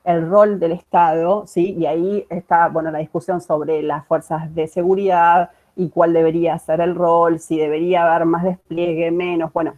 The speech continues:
nada, di-, un montón de discusiones al respecto, pero lo interesante, y miren, digamos, en este, en este marco, digamos, lo que plantea Barata desde su posición de criminólogo crítico,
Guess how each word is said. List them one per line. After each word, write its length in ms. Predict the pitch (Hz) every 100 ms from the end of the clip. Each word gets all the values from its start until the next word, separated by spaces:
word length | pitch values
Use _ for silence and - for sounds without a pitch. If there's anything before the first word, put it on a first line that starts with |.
| -
nada, 260 | 143 143 _
di-, 320 | - 180 180 190
un 160 | 196
montón 380 | 202 196 240 240
de 80 | 214
discusiones 520 | 208 190 - 208 208
al 100 | 214
respecto, 580 | 247 - 254 - 233 233 _ _ _ _ _ _ _ -
pero 400 | 339 233 226 226 - _ 190
lo 100 | 180
interesante, 560 | 185 190 277 262 196 185
y 100 | 175
miren, 420 | 254 339 202 175
digamos, 360 | 175 180 185
en 80 | 175
este, 340 | 196 - 190 170
en 80 |
este 220 | 190 - 208
marco, 420 | 254 214 180 165
digamos, 380 | 165 170 170 160
lo 140 | 165
que 100 | 160
plantea 880 | 151 160 165 165 214 214 185 165 143
Barata 460 | 156 220 233 185 156
desde 180 | 165
su 160 | 160 156
posición 400 | 156 151 - 208
de 100 | 202
criminólogo 520 | 185 180 190 214 214
crítico, 600 | 233 240 214 185 196 202